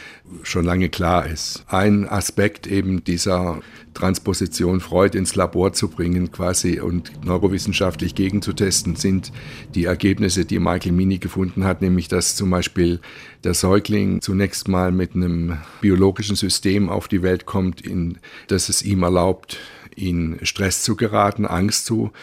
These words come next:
produzieren, aber er ist noch nicht ausgestattet mit den Mechanismen, sich selber zu beruhigen.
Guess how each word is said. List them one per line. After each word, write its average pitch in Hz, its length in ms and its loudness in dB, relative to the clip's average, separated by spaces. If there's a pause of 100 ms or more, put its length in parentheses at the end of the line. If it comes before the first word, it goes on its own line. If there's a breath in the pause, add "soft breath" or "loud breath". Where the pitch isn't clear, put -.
(280 loud breath)
produzieren, 98 680 2
aber 95 400 0 (260 loud breath)
er 98 240 2
ist 92 160 0
noch 95 160 0
nicht 117 320 4
ausgestattet 98 840 0
mit 95 220 -2
den 92 140 2
Mechanismen, 95 840 0 (260 loud breath)
sich - 260 0
selber 98 320 4
zu 95 160 -2
beruhigen. 85 680 -2